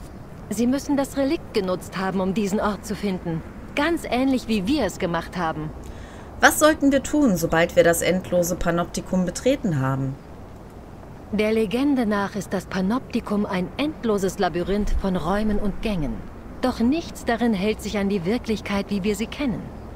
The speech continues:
Speaker 1: Es schützt Hermaeus Moras kostbarste Geheimnisse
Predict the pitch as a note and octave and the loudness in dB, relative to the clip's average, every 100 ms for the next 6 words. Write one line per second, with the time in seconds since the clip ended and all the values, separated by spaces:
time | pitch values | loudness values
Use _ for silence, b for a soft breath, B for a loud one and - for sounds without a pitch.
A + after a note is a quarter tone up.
0 | - - F3+ F3 - - B3+ - - F#3 | -14 -6 -4 -2 -2 -2 -2 -4 -2 0
1 | F3+ G3+ A#3 G3+ F3 F#3+ G#3 G3 F3+ E3 | 2 2 2 0 0 0 2 2 0 -2
2 | - B3 A#3+ - G3+ F#3+ - F3+ F3+ A3 | -6 -6 -6 -8 -4 -4 -2 -2 -2 -2
3 | A3 D#3 D3 - D3 | -2 0 -2 -2 -2